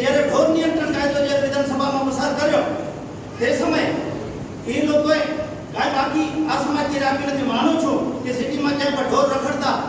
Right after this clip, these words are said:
કોઈને નુકસાન કરે એ મોટી ખોટી વસ્તુ છે, પણ ઢોર ક્યારે સિટીમાં આવ્યો એ લોકો ભાજપના બાપે આવી છે સાહેબ, ગૌચર ક્યાં બચવા દીધી નથી. સિટીની જો વાત કરો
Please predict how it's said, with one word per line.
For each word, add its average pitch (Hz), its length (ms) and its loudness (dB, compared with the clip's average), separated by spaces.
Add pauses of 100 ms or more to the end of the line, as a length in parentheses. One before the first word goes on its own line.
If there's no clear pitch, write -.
(280)
કોઈને 277 320 2
નુકસાન 262 420 0
કરે 277 180 2 (360)
એ 233 40 -4
મોટી 269 320 0 (160)
ખોટી 330 280 0
વસ્તુ 320 320 2
છે, - 100 0 (420)
પણ 330 300 2 (420)
ઢોર - 280 2
ક્યારે 339 360 2
સિટીમાં 302 380 0
આવ્યો - 400 0
એ 269 60 -4
લોકો 285 200 2
ભાજપના 285 480 0
બાપે 262 240 0
આવી 277 260 0
છે 277 100 -2
સાહેબ, 320 280 0
ગૌચર 285 320 0
ક્યાં 294 200 0
બચવા 269 300 0
દીધી 285 280 0
નથી. 139 280 0 (2250)
સિટીની - 460 -2
જો 320 160 0
વાત 311 240 0
કરો 277 180 -2